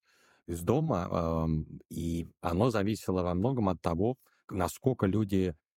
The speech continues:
считали, что другие люди способны их заразить, и, а это, с-,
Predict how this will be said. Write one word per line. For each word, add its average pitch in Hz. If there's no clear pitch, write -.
считали, 110
что 90
другие 101
люди 117
способны 95
их 87
заразить, 90
и, 95
а 87
это, 147
с-, -